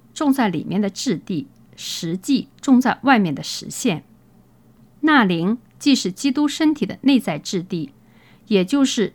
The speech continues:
基督身体的外在实现。无论是里面的素质、质地，还是外面的实际实现，都是出于那灵的。这灵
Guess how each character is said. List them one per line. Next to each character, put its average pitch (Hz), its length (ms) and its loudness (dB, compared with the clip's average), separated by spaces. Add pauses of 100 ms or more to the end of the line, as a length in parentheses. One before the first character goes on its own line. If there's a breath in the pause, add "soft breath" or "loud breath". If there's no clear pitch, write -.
基 285 180 0
督 311 160 -2
身 311 300 2
体 - 140 -4
的 - 200 -12
外 240 160 0
在 175 200 -4
实 - 240 -10
现。 170 360 -4 (920 soft breath)
无 214 140 2
论 277 200 6
是 - 360 -2
里 190 160 0
面 175 160 0
的 240 80 0
素 220 380 -4
质、 - 300 -10 (120)
质 220 220 -2
地， 180 340 -4 (260)
还 190 180 -2
是 262 160 -4
外 277 200 4
面 165 160 2
的 - 160 -10
实 - 360 -8
际 - 380 -2
实 - 280 -10
现， - 360 -4 (520 soft breath)
都 320 160 0
是 - 380 -4
出 - 280 -4
于 190 200 2
那 190 160 0
灵 151 240 -8
的。 160 220 -8 (880 soft breath)
这 330 180 2
灵 196 320 2